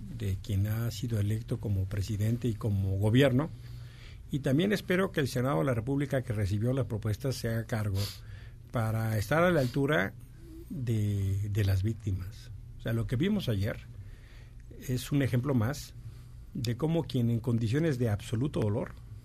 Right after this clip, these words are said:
pone una muestra al país. No, no, no se quedaron en, en Bavispe, eh, llorando. No se quedaron en, en Chihuahua lamiendo la herida.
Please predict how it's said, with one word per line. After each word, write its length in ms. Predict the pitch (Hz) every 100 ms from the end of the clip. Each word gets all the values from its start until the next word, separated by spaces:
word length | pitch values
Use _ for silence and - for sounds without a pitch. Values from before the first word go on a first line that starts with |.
| - - - - - -
pone 320 | 170 196 208
una 160 | 208 185
muestra 340 | 180 214 208
al 60 | 170
país. 500 | 143 247 233 - - - - -
No, 200 | 135 202
no, 200 | 208 196
no 160 | 165 208
se 160 | 240 -
quedaron 520 | 135 147 214 180 131
en, 180 | 143 -
en 240 | 123 -
Bavispe, 680 | 117 135 147 165 131 113 113
eh, 40 |
llorando. 480 | 98 101 139 156 - - - - - - - - - - -
No 140 | 120 165
se 180 | 214
quedaron 520 | 208 120 127 190 190 143
en, 180 | 120 -
en 160 | 120 98
Chihuahua 720 | - 107 120 156 180 165 - - - - -
lamiendo 360 | 107 113 156 151
la 80 |
herida. 460 | 104 123 143 101